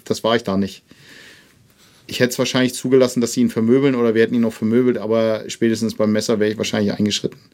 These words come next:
Aber das ist sehr hypothetisch und ich will mich hier nicht darstellen, so als wenn ich dann jetzt da der große Retter gewesen wäre. So hat's die Polizei gesagt. Und die Polizei kannte mich ja, hat mich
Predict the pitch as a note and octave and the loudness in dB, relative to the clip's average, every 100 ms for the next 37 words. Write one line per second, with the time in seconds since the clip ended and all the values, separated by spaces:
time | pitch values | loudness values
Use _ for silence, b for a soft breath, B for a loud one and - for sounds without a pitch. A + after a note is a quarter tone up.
0 | b b b b b b b - A#2+ A#2+ | b b b b b b b -2 2 2
1 | C3 A#2+ B2+ A#2+ B2 A#2 A#2+ B2 G2+ F#2+ | 0 2 4 4 2 0 2 2 2 -2
2 | - G#2 A#2 A2+ A2+ A2 A2 A2+ A2+ A2 | -6 -4 0 0 0 -4 0 0 0 0
3 | G#2+ G#2 A2+ A2 A2 G#2+ G#2 A2 G#2+ G#2 | 0 0 0 -2 0 0 0 0 0 0
4 | G#2+ G#2+ G#2 A2 G2+ G2+ G2 F#2+ B B | -2 -2 0 0 0 0 -4 -6 B B
5 | _ B2 B2+ B2+ B2 - A#2 - G#2 G#2 | _ 2 2 0 -6 -2 -2 0 0 0
6 | G2 F#2+ F#2+ - G2+ G2 A#2 A2 A2 A2+ | -2 -4 -8 -6 -2 0 -2 0 2 0
7 | - A2 A2 G#2 G#2+ G#2 G2+ G#2 G2 | -2 -2 0 0 0 0 0 -2 -6